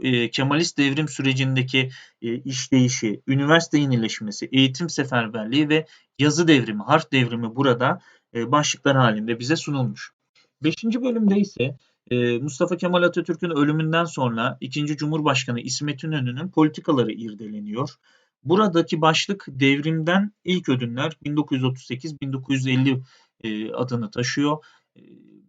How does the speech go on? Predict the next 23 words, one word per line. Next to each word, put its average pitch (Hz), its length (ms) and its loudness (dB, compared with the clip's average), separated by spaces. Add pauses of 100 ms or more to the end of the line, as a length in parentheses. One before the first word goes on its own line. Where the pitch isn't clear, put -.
bu 175 100 0
arada 185 220 2
Metin 170 280 0
Aydoğan'ın 180 600 2
İnönü 180 300 2
adında 143 400 0
bir 123 160 -4
kitabı 139 360 -4
var. 160 240 2 (120)
İnönü'yü 160 600 0 (320)
Mustafa 151 400 -8
Kemal 160 240 -2
Atatürk'ün 147 500 -4
yapmış 139 380 -4
olduğu 123 320 -4
devrimlerden 135 800 0
ödün 156 340 -2
vermekle, 127 680 0 (580)
e, 117 160 -8
biraz 156 360 2 (140)
eleştiriyor, 131 680 2
suçluyor. 127 560 -2 (140)
E, - 80 -16